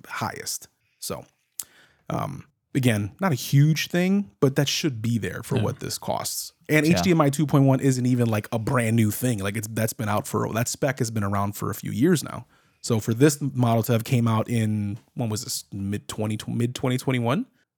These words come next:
Speaker 1: I think so.
Speaker 2: Beginning of twenty-one. I think that's
Speaker 1: About
Speaker 2: when I
Speaker 1: this
Speaker 2: got mine.
Speaker 1: Mac. More info. Yeah, it just says twenty twenty-one on here. It doesn't tell me the month or anything, but this is a pretty new machine still.
Speaker 3: It's about a year ago, no?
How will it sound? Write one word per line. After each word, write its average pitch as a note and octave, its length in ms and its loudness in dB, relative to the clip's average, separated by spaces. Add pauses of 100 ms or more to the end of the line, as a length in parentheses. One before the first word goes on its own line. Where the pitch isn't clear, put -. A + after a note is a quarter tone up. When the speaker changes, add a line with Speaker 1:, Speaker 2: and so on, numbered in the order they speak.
Speaker 1:
I C3 80 -4
think C#3+ 180 -2
so. B2 260 -6 (100)
Speaker 2:
Beginning G#2+ 320 -2
of G2 60 -6
twenty-one. F#2 480 -8 (260)
I - 60 -10
think G#2 100 -2
that's G2 80 -2
Speaker 1:
About A#2 140 2
Speaker 2:
when - 20 -4
I F#2+ 60 -2
Speaker 1:
this A#2+ 80 0
Speaker 2:
got F#2 100 -2
mine. F#2 160 -2
Speaker 1:
Mac. - 500 -8 (100)
More B2+ 380 -6
info. - 580 -12 (220)
Yeah, A2 160 4
it G2 60 -2
just G#2+ 180 -4
says D#2+ 140 -6
twenty - 240 -10
twenty-one D2 420 -8
on C#2 60 -6
here. G#2+ 140 -2
It F#2+ 200 -8
doesn't G2+ 200 -4
tell - 120 -8
me A#2 100 -4
the C#3 80 -4
month - 320 -8
or - 80 -10
anything, A#2+ 300 -10
but A#2 220 -6 (420)
this F#3 160 6
is F3 120 -2
a C#3+ 60 0
pretty C#3 280 0
new A#2+ 260 4 (140)
machine F#3+ 320 0
still. - 380 -10
Speaker 3:
It's - 100 -20
about A#2 160 2
a G#2+ 40 2
year A#2 120 0
ago, C3+ 180 0
no? C3+ 220 -2